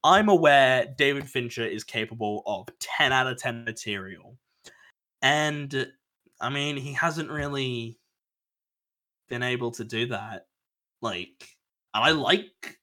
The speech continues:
you know, David Fincher's films, you know, but, like,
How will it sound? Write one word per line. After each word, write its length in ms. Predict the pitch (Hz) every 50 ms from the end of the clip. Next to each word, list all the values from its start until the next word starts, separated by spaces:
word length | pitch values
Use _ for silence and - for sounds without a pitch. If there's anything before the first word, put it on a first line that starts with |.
| _
you 140 | - 127 123
know, 200 | 110 90 95 101
David 340 | 110 120 113 113 107 107 110
Fincher's 380 | - 113 110 - - 101 - -
films, 680 | - 131 151 127 104 104 104 107 107 107 - - _ _
you 120 | 123 113
know, 280 | 101 92 101 98 98 95 - -
but, 240 | 104 95 92 87
like, 380 | 101 98 95 92 92 90 -